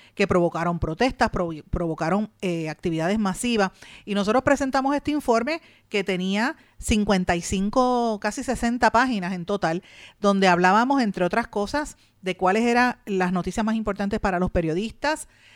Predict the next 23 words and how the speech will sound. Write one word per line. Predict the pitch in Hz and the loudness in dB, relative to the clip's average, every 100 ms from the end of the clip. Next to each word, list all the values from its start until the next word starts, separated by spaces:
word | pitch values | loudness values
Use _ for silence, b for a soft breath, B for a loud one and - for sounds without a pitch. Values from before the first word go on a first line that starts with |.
| b - | b 0
¿Qué | 220 | 2
pasó? | 262 269 - 233 262 | 4 2 2 2 2
¿Cuáles | - 208 226 | 0 -2 -2
fueron | 240 240 | -4 -2
las | 226 | 0
batallas | 185 180 170 202 226 | 0 0 0 0 0
más | 208 | 0
importantes | 214 214 208 190 196 214 | -2 -2 -4 -4 -4 -4
en | 190 | -2
términos | 185 185 202 | -2 0 0
de | 202 | 2
mercadeo? | 185 175 170 160 175 214 262 B B B _ | 0 0 0 2 4 4 4 B B B _
¿Cómo | 202 214 | 0 0
se, | - 233 - | 0 -2 -4
se | 160 208 | -4 -2
consolidó | 185 190 185 165 170 | 0 2 4 4 4
lo | 196 202 | 4 4
digital? | 190 185 175 190 233 | 4 0 0 0 0
¿La | 208 190 | -4 -4
televisión | 185 175 165 - 185 | -4 -4 -4 -2 0
recuperó | 208 202 190 175 | 0 0 2 2
lo | 196 | 2
perdido? | 196 160 175 208 240 | 0 -2 -4 -2 -2